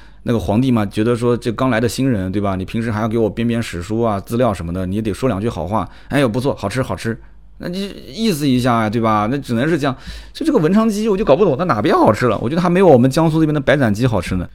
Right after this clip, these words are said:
就是南京的这边、江苏这边的白斩鸡呢，它鸡是没有味道的，但是那个蘸料好吃。那鸡肉在那个蘸料里面稍微过一下，哎，你放到嘴巴里面这么一吃，那味道还是相当入味的，很不错。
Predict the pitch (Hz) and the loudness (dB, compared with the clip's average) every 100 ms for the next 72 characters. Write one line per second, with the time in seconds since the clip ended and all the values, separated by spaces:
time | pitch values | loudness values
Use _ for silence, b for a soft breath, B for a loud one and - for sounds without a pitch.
0 | b - 220 208 - - - 147 226 185 | b -6 2 4 2 -4 2 4 4 2
1 | 160 180 185 196 196 196 180 170 135 147 | 2 0 2 2 2 2 0 0 2 2
2 | 127 98 139 131 B B - 190 233 247 | 2 0 0 0 B B -2 -2 -2 2
3 | 156 143 127 110 80 - B - 220 240 | 4 4 4 2 0 -4 B 0 2 4
4 | 220 262 220 226 - 82 - 87 - - | 2 0 2 2 0 -2 -10 -12 -14 -10
5 | 185 135 226 254 175 160 196 180 202 202 | -8 -6 0 6 6 6 0 2 2 4
6 | 160 107 107 156 170 165 143 85 90 69 | 4 2 2 2 0 2 0 0 -4 -8
7 | 90 98 - - 98 104 113 107 95 92 | -6 -6 -8 -6 -4 -2 0 0 0 -4
8 | 104 90 90 104 95 - 101 - b 117 | -4 -4 -6 -6 -6 -8 -10 -10 b -4
9 | 117 120 92 85 87 98 95 107 107 110 | 0 0 0 -4 -4 -6 -4 -4 -2 -2
10 | 95 95 - - 92 85 87 80 | -2 -4 -6 -6 -4 -4 -6 -10